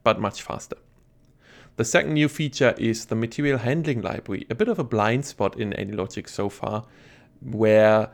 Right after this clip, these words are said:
material handling, um, was done better by other dedicated tools such as Simio, and they're trying to catch up in that last area where, where I would say they, they were a little bit behind.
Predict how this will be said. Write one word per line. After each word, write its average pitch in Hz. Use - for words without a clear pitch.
material 143
handling, 123
um, 110
was 117
done 120
better 123
by 107
other 110
dedicated -
tools 113
such -
as -
Simio, 127
and 131
they're 139
trying 165
to -
catch -
up 113
in 113
that 107
last 107
area 104
where, 104
where 113
I 117
would 113
say 104
they, 104
they 107
were 104
a 104
little -
bit -
behind. 113